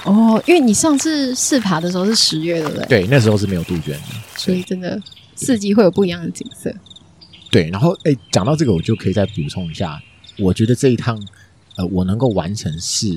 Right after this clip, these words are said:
Speaker 2: 最好的时间，因为台湾其实天气稳定是在四跟十月，那，呃，我，我上一次是在十月走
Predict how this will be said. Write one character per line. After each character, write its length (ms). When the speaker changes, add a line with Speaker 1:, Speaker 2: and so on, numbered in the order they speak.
Speaker 2:
最 160
好 140
的 80
时 240
间， 220
因 80
为 60
台 240
湾 160
其 120
实 140
天 220
气 120
稳 200
定 180
是 100
在 140
四 380
跟 200
十 360
月， 200
那， 200
呃， 240
我， 160
我 120
上 200
一 20
次 160
是 80
在 180
十 440
月 180
走 180